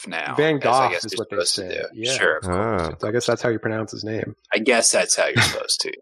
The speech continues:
Speaker 1: We were all taught wrong. <laughs> So.
Speaker 2: Yeah.
Speaker 3: I said
Speaker 2: That one has a great
Speaker 3: gyro,
Speaker 2: scene at
Speaker 3: it's
Speaker 2: the end
Speaker 3: gyro, I
Speaker 2: where,
Speaker 3: know.
Speaker 2: uh,
Speaker 1: <laughs> Yeah, I still
Speaker 2: yeah.
Speaker 1: say gyro.
Speaker 2: Oh,
Speaker 3: Yeah.
Speaker 2: sure. That one has a great scene in the end where the Doctor takes Vincent Van Gogh to the future. He goes and sees a museum 'cause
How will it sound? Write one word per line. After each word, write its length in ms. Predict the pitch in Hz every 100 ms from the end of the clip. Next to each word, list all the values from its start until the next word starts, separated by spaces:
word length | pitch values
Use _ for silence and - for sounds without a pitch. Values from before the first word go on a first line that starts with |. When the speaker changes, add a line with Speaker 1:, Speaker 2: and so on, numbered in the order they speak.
| 101
Speaker 1:
We 120 | 151
were 100 | 175
all 160 | 165
taught 320 | 147 147 123 107
wrong. 520 | 101 180 - 180 185 -
<laughs> 40 |
So. 220 | - 139 139
Speaker 2:
Yeah. 320 | 123 151 - - 165 - -
Speaker 3:
I 140 | 135
said 200 | 147 165 143
Speaker 2:
That 100 | 160
one 80 | 160
has 100 | 113
a 60 |
great 220 | 110 -
Speaker 3:
gyro, 100 | 110
Speaker 2:
scene 140 | 110 127
at 40 |
Speaker 3:
it's 60 | 120
Speaker 2:
the 140 | 113
end 140 | 110 110
Speaker 3:
gyro, 120 | 104
I 40 |
Speaker 2:
where, 200 | 104 107
Speaker 3:
know. 100 | 101 90
Speaker 2:
uh, 120 | 92
Speaker 1:
<laughs> 60 | 139
Yeah, 200 | 127 -
I 100 | 151
still 180 | 131 117
Speaker 2:
yeah. 40 | 101
Speaker 1:
say 160 | 101
gyro. 460 | - 98 - - - -
Speaker 2:
Oh, 200 | 233 -
Speaker 3:
Yeah. 340 | - - 107 104
Speaker 2:
sure. 100 | 165 - _ _ - _ _ - - -
That 140 | 135 143
one 100 | 143
has 120 | 123
a 40 |
great 200 | 131 143
scene 160 | 139 139
in 80 | 127
the 100 | 120
end 160 | 120
where 300 | 113 107 107 -
the 80 | 120
Doctor 300 | 120 117 110
takes 360 | - 170 165 -
Vincent 280 | 147 135 131
Van 140 | 123
Gogh 140 | 120 113
to 60 |
the 80 | 107
future. 360 | - 110 113 107
He 160 | 107
goes 200 | 110 117 117
and 80 |
sees 220 | 107 120 113
a 40 |
museum 440 | 110 107 104 101
'cause 260 | 107 101 -